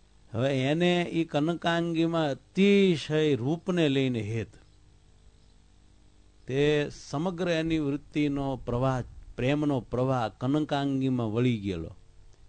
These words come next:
એના પ્રેમે કરીને બીજે ક્યાંય પ્રેમ નહીં રહેલો. અને ત્યાં એવો રિવાજ છે કે જ્યારે વરઘોડો નીકળે ને, ત્યારે આ દેવદાસીઓ નાચે.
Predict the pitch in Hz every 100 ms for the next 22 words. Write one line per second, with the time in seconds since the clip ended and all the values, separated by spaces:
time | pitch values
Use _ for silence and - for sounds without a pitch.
0 | - - - - - - - 123 127 110
1 | 127 143 135 120 147 139 117 131 131 135
2 | - 131 123 127 127 123 120 101 90 82
3 | 85 - - - - - - - - -
4 | - - - - - - - - 120 127
5 | 143 147 143 - - - - - 135 147
6 | 147 143 120 131 139 113 - - 82 -
7 | - - - - - - - - - -
8 | - - - - - - 107 117 110 101
9 | 107 110 139 147 151 165 196 190 131 123
10 | 123 - - - 131 131 127 113 135 151
11 | 135 139 139 - 123 113 123 - 85